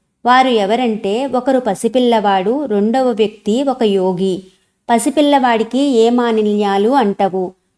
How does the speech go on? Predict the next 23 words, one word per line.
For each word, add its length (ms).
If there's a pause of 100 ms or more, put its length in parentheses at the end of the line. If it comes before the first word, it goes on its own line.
అతడు 380
ప్రేమైక 560
స్థితిలోనే 680
ఉంటాడు. 580 (420)
అందుకే 500
పిల్లలు 540
దైవ 340
సమానులు 580
అంటారు. 640 (600)
మరియు 360
ఒక 220
యోగి 640
తన 100
స్వంత 440
స్థితిని 560
అవగతం 600
చేసుకుని 800 (360)
అతని 260
శారీరక 600
వయసు 320
ఎంత 340
ఉన్నా 420
సరే 460